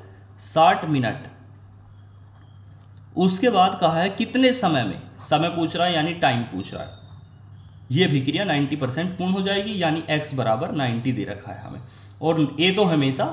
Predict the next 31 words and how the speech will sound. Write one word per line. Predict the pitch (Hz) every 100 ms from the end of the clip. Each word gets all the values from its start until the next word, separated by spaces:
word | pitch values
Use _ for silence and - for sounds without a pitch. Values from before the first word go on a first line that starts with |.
| -
सौ | - 131
ही | 143
मानना | 151 104 139
है। | - - - - - - -
तो | 180 185
शुरुआत | 185 180 175 180 190 -
करें, | 180 226 - -
यहाँ | 151
पे | 156 196
टाइम | 170 156
पूछ | 135 107 -
रहा | 95
है, | - - - - - - - -
शुरुआत | - 202 226 233
हम | 240
कहाँ | 240 233
से | 226 254
करते | 208 220
हैं | 220
बताओ? | 185 185 180 - - - -
फॉर्मूला | - 170 185 196 208
होता | 180 185
है | 190
प्रथम | 175 190 180
कोटि | 170 180
के | 180
लिए | 202
के | 202 175
बराबर | 160 156 180
टू | 175 165
point | 156 160